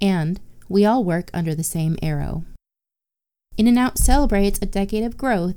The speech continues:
in nineteen fifty-eight at their tenth anniversary,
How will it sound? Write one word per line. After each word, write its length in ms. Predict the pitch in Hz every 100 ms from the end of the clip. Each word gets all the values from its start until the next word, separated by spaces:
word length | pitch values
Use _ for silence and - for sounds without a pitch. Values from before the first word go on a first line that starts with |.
| -
in 120 | 180
nineteen 440 | 185 190 - 208 202
fifty-eight 680 | 208 202 208 220 190 160 -
at 140 | 185 175
their 120 | 196
tenth 300 | - 175 170
anniversary, 800 | 175 170 170 185 - 175 165